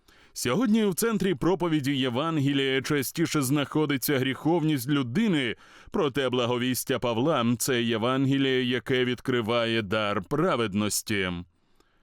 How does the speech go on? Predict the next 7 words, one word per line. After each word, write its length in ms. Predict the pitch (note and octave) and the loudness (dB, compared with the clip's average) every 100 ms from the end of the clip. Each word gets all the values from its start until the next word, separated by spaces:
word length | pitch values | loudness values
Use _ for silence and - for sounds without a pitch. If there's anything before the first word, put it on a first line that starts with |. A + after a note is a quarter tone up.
| _ _ _ _ _ _ - | _ _ _ _ _ _ -8
У 140 | G2+ | -6
Старому 420 | - C3+ B3 A#3+ | -2 0 2 2
Завіті 540 | F#3 G#3 A#3+ A3+ A3 F#3 | 2 2 0 0 0 0
Євангеліє 1000 | F3 D3+ G3+ E3+ E3 D#3 D#3 D3 C#3+ C#3 C#3+ | 0 0 0 0 2 2 0 0 0 0 -2
не 280 | G3+ A3 A3 | 2 2 2
було 640 | F#3 F3+ D3+ C#3 B2+ A#2+ - - | 2 2 2 2 2 0 -4 -4
відкрите. 1000 | D#3 C3 A#2 - A#2 G2 F2+ G#2 F#2 | -2 -2 -4 -2 0 -2 -2 -2 -2